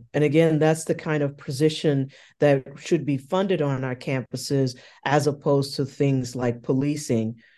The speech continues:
which takes resources away from programming like case managers for you, for students like yourself, and affordable housing too, right? I mean, campus housing is not cheap.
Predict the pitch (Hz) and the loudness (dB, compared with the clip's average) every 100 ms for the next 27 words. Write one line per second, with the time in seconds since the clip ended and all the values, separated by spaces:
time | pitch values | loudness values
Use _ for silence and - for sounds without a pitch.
0 | _ - 143 - - 165 143 - 139 131 | _ -2 -2 -2 0 0 0 0 -2 -2
1 | - 143 131 - 120 123 117 143 143 131 | 0 0 2 -2 -2 -2 2 2 2 2
2 | 123 123 _ - - 156 143 143 147 135 | 0 -6 _ -6 2 2 2 0 2 2
3 | 127 127 120 120 120 120 120 127 123 120 | 2 0 0 -2 -2 -4 -4 -2 -2 -4
4 | - 131 120 127 127 123 123 117 120 110 | -2 -2 -2 -2 0 2 0 0 -2 -4
5 | 107 - 117 110 113 - - - - 156 | -8 -6 -4 -4 -6 -12 -20 -20 2 2
6 | 151 147 131 123 120 120 123 120 139 123 | 2 0 0 -2 -4 -6 -6 -6 -2 -4
7 | 123 - 214 254 254 254 _ _ _ _ | -2 2 4 4 0 -6 _ _ _ _
8 | - 311 294 262 262 302 392 262 180 175 | -6 2 4 4 4 4 2 2 2 0
9 | - 370 233 156 180 339 247 190 202 196 | 2 4 6 4 2 2 0 0 -2 -4
10 | - - 214 233 233 247 254 240 226 220 | -14 -2 0 0 0 2 2 4 2 2
11 | 202 233 233 - 339 | 0 0 -2 2 2